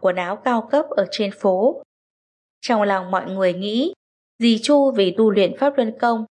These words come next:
mà từng bị Trung Cộng kết án phi pháp năm năm tù, thật không đáng. Trong năm năm tù oan,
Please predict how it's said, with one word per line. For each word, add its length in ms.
mà 160
từng 340
bị 160
Trung 260
Cộng 280
kết 120
án 300
phi 240
pháp 360
năm 220
năm 260
tù, 300
thật 260
không 260
đáng. 340
Trong 380
năm 200
năm 260
tù 260
oan, 280